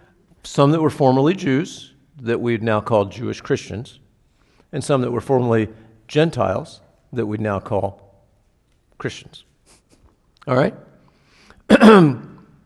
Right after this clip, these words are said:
you ever noticed that we bring our past experiences, you might even say baggage, but we'll just say experiences, into our present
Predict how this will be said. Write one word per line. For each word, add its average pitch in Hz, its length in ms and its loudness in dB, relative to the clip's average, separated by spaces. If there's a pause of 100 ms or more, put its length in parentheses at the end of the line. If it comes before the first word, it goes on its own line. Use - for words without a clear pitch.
(360)
you 277 40 8
ever 285 100 6
noticed 214 360 6
that 147 140 0
we 139 180 4
bring 131 400 2
our 110 480 2 (1040)
past - 640 -4 (1300)
experiences, 127 960 -6
you 127 100 -6
might 127 160 4
even 107 160 -2
say 104 160 -6
baggage, 87 600 -6
but 117 300 -2
we'll 156 160 -6
just 147 160 -8
say 131 100 -2
experiences, 110 800 -6 (200)
into 123 280 -6
our 110 80 2
present 113 420 -2